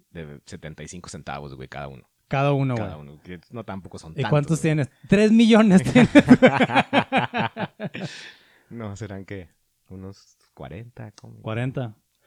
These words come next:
Speaker 2: ¿Setenta y cinco centavos de, de, de peso o dólar, güey?
Speaker 1: De dólar.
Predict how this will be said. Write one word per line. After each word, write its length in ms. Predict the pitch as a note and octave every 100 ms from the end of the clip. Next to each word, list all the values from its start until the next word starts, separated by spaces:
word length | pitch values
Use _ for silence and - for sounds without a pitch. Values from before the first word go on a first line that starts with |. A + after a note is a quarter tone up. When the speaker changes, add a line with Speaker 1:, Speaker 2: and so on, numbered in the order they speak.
| _
Speaker 2:
¿Setenta 340 | - D#3 D#3+ D#3+
y 40 |
cinco 220 | D#3 F3+
centavos 340 | G#3+ E3 E3 F#3+
de, 120 | D#3 - -
de, 240 | C3+ B2
de 140 | A#2 A2+
peso 380 | D#3 F3 A#3+ B3+ -
o 380 | C#3+ B2+ A2+
dólar, 320 | A#2 A#2+ A2+ G2+
güey? 120 | F2 _ _
Speaker 1:
De 280 | E2 D2 C#2+
dólar. 260 | D#2+ C#2